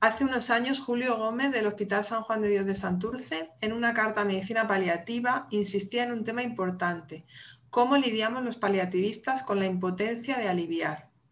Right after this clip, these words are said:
Con nuestro propio límite. Lo definía como la omnipotencia paliativa. Él definía la omnipotencia paliativa como una tentación. Estoy muy de acuerdo con él.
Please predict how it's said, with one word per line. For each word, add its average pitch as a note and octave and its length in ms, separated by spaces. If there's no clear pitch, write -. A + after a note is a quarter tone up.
Con G#3+ 200
nuestro G3 320
propio A#3 300
límite. F#3+ 680
Lo G3 160
definía G#3 520
como B3 300
la G#3 220
omnipotencia F#3+ 760
paliativa. G3+ 800
Él B3 160
definía B3 380
la F#3+ 120
omnipotencia F#3+ 640
paliativa A3 520
como F#3+ 260
una A#3 200
tentación. F3 920
Estoy F#3+ 320
muy A#3 220
de A#3+ 100
acuerdo A3 400
con F#3+ 180
él. E3 280